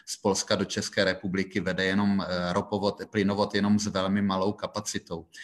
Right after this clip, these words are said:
V případě, kdyby opravdu došlo k té energetické krizi, že bychom byli v situaci, kdy, že bude hrozit, že do Evropy nedostaneme tolik těch energetických surovin, mluvím o ropě a plynu, kolik potřebujeme,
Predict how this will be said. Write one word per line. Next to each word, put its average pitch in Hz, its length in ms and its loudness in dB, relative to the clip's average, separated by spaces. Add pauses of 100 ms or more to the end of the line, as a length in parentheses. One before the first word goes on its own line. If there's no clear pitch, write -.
(220)
V - 80 -20
případě, 143 420 0
kdyby 113 300 0
opravdu 123 420 0
došlo 107 320 0
k - 100 -8
té - 140 2
energetické 113 720 -2
krizi, 104 440 -2
že - 120 -12
bychom 92 320 -10
byli 101 160 -2
v 95 60 -8
situaci, 98 600 -2
kdy, 87 260 -10
že 98 140 -6
bude 98 180 -2
hrozit, 101 440 -2
že - 100 -6
do 87 120 -2
Evropy 104 500 -4 (440)
nedostaneme 104 760 2 (380)
tolik 98 300 0
těch - 220 -14
energetických 95 800 -6
surovin, 92 520 -2
mluvím 87 500 -6
o 98 80 -10
ropě 92 400 -4
a - 80 -8
plynu, 95 580 -4 (160)
kolik 92 360 -8 (100)
potřebujeme, 95 680 -4